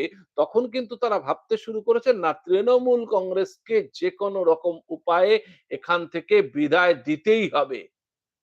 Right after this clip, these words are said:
কোনো আর দ্বিতীয় অল্টারনেট নেই। তৃণমূল কংগ্রেসকে বিদায় দেওয়ার জন্য যারা শক্তিশালী তাদেরকেই ভোট দেবে। এটা কিন্তু এক, মানে,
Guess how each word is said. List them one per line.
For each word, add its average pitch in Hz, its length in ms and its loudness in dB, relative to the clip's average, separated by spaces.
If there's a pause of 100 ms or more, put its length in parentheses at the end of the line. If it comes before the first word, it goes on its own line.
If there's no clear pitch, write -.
(200)
কোনো 277 340 6 (280)
আর 247 180 4
দ্বিতীয় 185 440 2 (180)
অল্টারনেট 202 640 2
নেই। 202 360 2 (800)
তৃণমূল 277 480 8
কংগ্রেসকে 254 560 4
বিদায় 220 400 4
দেওয়ার 208 380 6
জন্য 226 320 2 (500)
যারা 170 400 2
শক্তিশালী 233 720 -2
তাদেরকেই 202 640 2
ভোট 175 300 2
দেবে। 151 320 2 (800)
এটা 175 260 2
কিন্তু 214 440 0 (580)
এক, 165 140 -2 (120)
মানে, 165 220 2